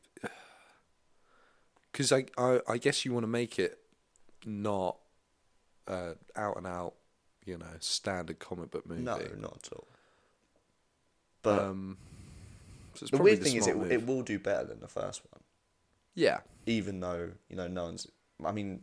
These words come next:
Speaker 2: there'll be pe-, a lot of people out there who've never even heard of the first one who will go and watch that, I imagine.
Speaker 1: Yeah.
Speaker 2: Weird world.
Speaker 1: I saved this 'cause it was interesting.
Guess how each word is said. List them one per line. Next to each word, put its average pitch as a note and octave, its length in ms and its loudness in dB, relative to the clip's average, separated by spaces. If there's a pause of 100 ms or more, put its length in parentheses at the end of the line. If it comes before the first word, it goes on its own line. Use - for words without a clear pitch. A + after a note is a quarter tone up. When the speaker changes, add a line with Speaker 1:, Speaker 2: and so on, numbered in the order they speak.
Speaker 2:
there'll G#2 140 0
be F#2+ 100 -6
pe-, - 220 -6
a - 40 -10
lot F2 120 -2
of - 80 -8
people - 240 -10
out - 60 -12
there - 100 -10
who've - 100 -16
never - 240 -12
even - 160 -14
heard G2+ 260 -8
of - 80 -14
the - 100 -16
first - 260 -10
one - 80 -12
who G2+ 180 -6
will F#2 120 0
go C#2 180 -6
and D2 100 -12
watch - 220 -12
that, G1+ 260 -8 (1040)
I - 60 -12 (100)
imagine. - 320 -16 (320)
Speaker 1:
Yeah. F2+ 280 -2 (1120)
Speaker 2:
Weird F#2+ 240 -2
world. - 240 -6 (2250)
Speaker 1:
I A#2 80 -6
saved C#3+ 340 6
this A2 160 0
'cause F#2+ 180 -6
it - 60 -14
was F#2+ 100 -6
interesting. F#2+ 600 -6